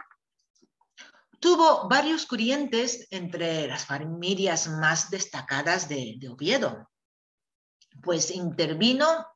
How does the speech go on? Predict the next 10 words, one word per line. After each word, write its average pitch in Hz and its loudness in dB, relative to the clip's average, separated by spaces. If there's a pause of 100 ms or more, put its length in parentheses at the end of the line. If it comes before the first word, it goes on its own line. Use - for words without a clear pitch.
(140)
en 180 -6
la 156 0
remodelación 156 -4
del 220 -4
Palacio 156 -2
de 156 0
Miranda. 156 0 (560)
¿Reconoce 233 -4
este 220 -6
palacio? 220 -2